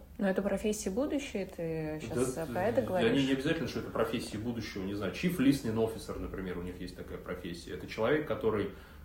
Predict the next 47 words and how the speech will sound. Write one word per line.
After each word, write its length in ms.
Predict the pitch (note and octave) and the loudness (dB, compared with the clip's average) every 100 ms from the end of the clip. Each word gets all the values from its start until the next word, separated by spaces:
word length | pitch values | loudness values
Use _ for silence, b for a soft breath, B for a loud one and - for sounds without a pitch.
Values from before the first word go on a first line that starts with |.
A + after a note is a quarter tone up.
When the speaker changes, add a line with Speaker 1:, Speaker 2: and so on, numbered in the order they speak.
| - | -4
Speaker 2:
а, 260 | G2 G2 G2 | 2 2 2
сидит, 340 | - A#2+ D#3+ | 0 -2 -2
собирает 420 | - G#2+ A#2+ A#2+ | -2 2 4 4
все 340 | - - C3 B2 | 0 -2 2 2
отзывы 680 | - B2+ A2+ A2+ G#2+ G#2 G2+ | 4 2 4 4 4 2 2
о 100 | A2+ - | 0 0
компании, 500 | G2+ - B2+ E3 C#3 | -2 2 2 2 0
которые 380 | G#2+ A#2 G#2+ A2+ | 0 0 0 0
есть 160 | G2+ A2 | -2 -2
где 140 | A2 | -2
бы 80 | F#2+ | -2
то 100 | A#2 | 0
ни 80 | F3+ | 2
было. 200 | D#3 G#2+ | 2 2
Вот 180 | - G#2 | -2 -2
твоя 160 | C3+ | 4
работа, 340 | C#3+ E3+ A#3+ C#3 | 4 4 2 0
ты 100 | B2+ | -2
сидишь, 320 | C3+ D#3 F#3+ | -2 -2 -2
просто 220 | - - - | -4 -4 -2
смотришь 260 | C#3+ A2+ | 0 -2
все, 180 | - G3+ | 2 2
все, 160 | - D3 | 2 0
все 160 | C#3+ | 2
отзывы, 360 | C3+ B2+ A2 G#2 | 2 2 0 0
где 120 | A2+ | 0
бы 100 | G2+ | 0
они 140 | G#2 D#3+ | 0 0
ни 120 | A3+ | 2
были, 320 | G#3 F#3 F#3 B B - | 2 2 0 B B -6
и 60 | B2+ | 0
потом 320 | B2+ D3+ C#3+ | 2 4 4
приходишь, 560 | C3+ C#3+ B2 A2+ - A2+ | 2 2 2 0 -2 2
э, 240 | A2 G#2+ | 4 4
к 80 | - | 0
продуктовикам 560 | - A#2 - B2+ B2+ A2 | -2 -2 -2 -2 0 0
своей 200 | - - | -2 -2
компании, 380 | C3+ C#3+ F3+ C#3 | 2 4 4 4
говоришь: 240 | A2+ A2 | 4 2
"Смотрите, 380 | - A2 G#2+ G2 | -2 -2 -4 -4
вот 120 | G2 | -2
видите, 220 | C#3+ - | -4 -2
вот 100 | F#2+ | -4
здесь 180 | G#2 G2+ | -4 -6
вот 120 | - | -6
вы 100 | G#2+ | -6
сделали, 480 | G#2 B2+ F3+ C#3 F#2+ | -2 2 2 2 -2